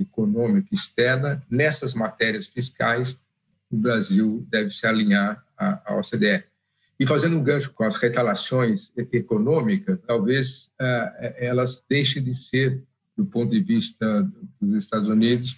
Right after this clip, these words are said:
porque a administração Trump estava bloqueando a W T O funcionar, et cetera. Agora, isso, a W T O deve voltar a funcionar normalmente.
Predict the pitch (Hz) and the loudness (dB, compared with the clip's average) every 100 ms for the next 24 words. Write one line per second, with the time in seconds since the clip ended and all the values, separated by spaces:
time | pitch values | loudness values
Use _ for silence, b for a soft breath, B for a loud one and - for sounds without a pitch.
0 | - 131 - - 120 120 123 - - 110 | -4 -2 -2 -2 0 0 -2 -8 -2 0
1 | - 104 117 107 123 127 - 127 127 131 | 0 -2 -2 -2 -2 -2 -2 -2 0 -2
2 | - _ _ _ _ - 160 196 170 131 | -4 _ _ _ _ 2 4 4 2 2
3 | 170 135 95 98 107 123 123 - 110 101 | 4 2 2 2 2 0 0 2 2 2
4 | 87 - 104 101 101 123 135 110 98 - | -2 -8 -4 -2 0 0 0 0 -4 -4
5 | 113 107 117 117 143 156 170 175 202 185 | -2 -2 0 2 2 2 2 4 4 2
6 | - - _ - 123 113 110 120 120 139 | -2 -20 _ -6 -2 0 0 0 0 0
7 | 123 147 170 196 180 175 143 - 143 147 | 2 2 4 2 2 0 0 0 2 0
8 | 156 - 139 143 156 165 143 110 | -4 -2 0 0 0 0 2 0